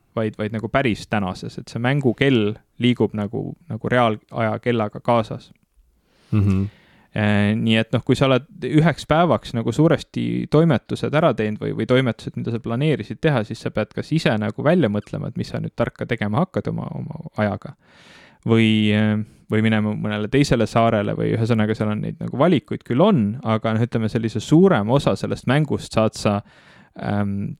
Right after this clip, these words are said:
Speaker 1: mängida umbes nii nagu Tamagotšiga vanasti, et sa, sa nagu teed nagu need,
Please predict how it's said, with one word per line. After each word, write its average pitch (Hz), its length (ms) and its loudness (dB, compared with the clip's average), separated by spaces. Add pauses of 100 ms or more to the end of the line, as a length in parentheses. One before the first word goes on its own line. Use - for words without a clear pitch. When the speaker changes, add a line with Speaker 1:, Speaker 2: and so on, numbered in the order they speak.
(140)
Speaker 1:
mängida 120 500 2
umbes 117 300 0
nii 131 180 4
nagu 101 140 2
Tamagotšiga 107 880 0 (100)
vanasti, 110 400 -4
et - 100 -12
sa, - 220 -6
sa - 220 -6
nagu 110 260 -6 (640)
teed 156 180 4
nagu 120 260 0
need, 117 180 0